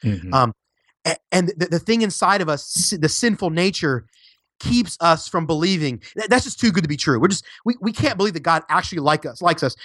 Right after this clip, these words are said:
Speaker 2: because we think humans don't, if humans knew how trash we were,
Speaker 1: <laughs>
Speaker 2: they
Speaker 1: Yeah.
Speaker 2: wouldn't love us.
Speaker 1: Right.
Speaker 2: But we seem to forget God is not like a human.
Speaker 1: Mm-hmm.
Speaker 2: God, God is not, not like man. God desperately and passionately delights in you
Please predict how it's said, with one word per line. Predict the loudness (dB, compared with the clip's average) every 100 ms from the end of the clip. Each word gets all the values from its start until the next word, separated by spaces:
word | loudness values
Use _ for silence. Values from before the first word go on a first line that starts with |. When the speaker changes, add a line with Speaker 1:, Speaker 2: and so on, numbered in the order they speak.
| -18 -14 -6
Speaker 2:
because | -4 -2
we | 0
think | 0 -2
humans | 0 0 2 0 -2
don't, | 0 0 -4 _ -8
if | -6
humans | 0 0 2 -2
knew | -2
how | -2 -2
trash | -2 -2 -2 -4
we | 0
were, | 4 2
Speaker 1:
<laughs> | 0
Speaker 2:
they | 0 2
Speaker 1:
Yeah. |
Speaker 2:
wouldn't | 2 0
love | -2
us. | -2 -6 -10
Speaker 1:
Right. | 0 2 4 0 -10 -20 -20 -20 _
Speaker 2:
But | -4
we | 0
seem | 0 -2
to |
forget | -2 2 2 2 _ _ _ _ _ -6
God | -2 -2
is | -2
not | -4 -2
like | -2 -4
a |
human. | -2 0 0 -4 -10
Speaker 1:
Mm-hmm. | -8 -2
Speaker 2:
God, | -2 0
God | -2 0
is | 0
not, | -2 -4 -4
not | -2 0
like | 0 -2
man. | -2 -2 -2 -6 -20 -20 -16 -2
God | 0 0 -2 -6 _ _ _ _ _ _ -20 -2
desperately | 0 0 -2 -2 0 -2 -4 -2
and | 0 0
passionately | -2 2 2 2 -4 -2 -2 -2 -6 -6
delights | -2 0 2 0 -2 -4
in | -2 0
you | 2 2